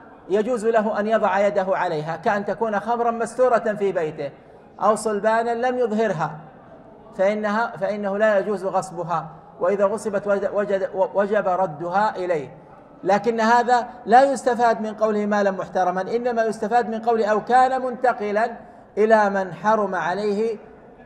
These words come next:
قتله"، أو كان منتقلا يعني مما لا يوصف بأنه محترم، لكن تقر يد صاحبه عليه، تقر يد صاحبه عليه، فإنه في هذه الحال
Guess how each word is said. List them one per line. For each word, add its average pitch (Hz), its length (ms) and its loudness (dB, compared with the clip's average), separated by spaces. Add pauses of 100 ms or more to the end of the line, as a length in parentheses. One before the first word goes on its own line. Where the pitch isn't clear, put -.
(280)
قتله"، 170 400 2 (1500)
أو 170 100 0
كان 208 260 0
منتقلا 220 480 -2
يعني 208 440 -4
مما 233 560 -4 (100)
لا 214 200 -2
يوصف 240 340 -2
بأنه 226 340 -2
محترم، 208 560 -2 (260)
لكن 220 440 -2
تقر 220 520 0
يد 226 280 0
صاحبه 208 640 -2
عليه، 202 380 -2 (680)
تقر 190 340 -2
يد 202 200 -2
صاحبه 196 800 -2 (300)
عليه، 196 420 0 (580)
فإنه 196 340 0
في 196 160 0
هذه 214 300 4
الحال 220 480 0